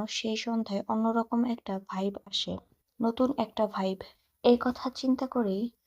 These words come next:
সন্ধ্যার নাস্তায় চা বিস্কিটের সঙ্গে কুল সাউন্ড মিউজিক অ্যাড করে দিলাম। এতে আজকের সন্ধ্যাটা আমার দারুণভাবে কেটেছে।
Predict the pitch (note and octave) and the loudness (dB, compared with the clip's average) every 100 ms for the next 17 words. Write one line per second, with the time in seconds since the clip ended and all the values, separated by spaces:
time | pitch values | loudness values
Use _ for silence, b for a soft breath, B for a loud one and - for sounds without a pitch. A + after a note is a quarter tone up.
0 | _ - - A#3 A3 - A#3+ B3 B3 - | _ -10 -2 0 0 0 4 4 4 2
1 | G3 G#3 - A3+ A3+ A3 - A#3+ B3 A#3+ | -2 -2 -2 -2 -2 -8 -6 -2 -2 0
2 | B3 B3 A3+ G3 G#3+ _ _ - A#3+ B3 | 2 4 4 0 -4 _ _ 2 4 4
3 | - B3 A#3+ A#3 A#3 A#3 G#3 G3+ - G3+ | 4 6 6 6 2 2 0 -6 -4 -6
4 | G3+ - A3 G#3+ G3 F3+ F3 - _ _ | -6 -4 -2 -2 0 0 0 -6 _ _
5 | B3 A#3+ G3 - G#3 - - B3 A#3+ B3 | 2 4 2 0 -6 -14 -4 -2 0 2
6 | B3 B3 B3 F#3 - G3+ G3+ G3+ G#3 A3+ | 4 4 0 -4 -2 -4 -4 -2 0 2
7 | A#3 A#3 A#3 A#3 G#3 G3+ - | 2 0 -4 -4 -6 -6 -6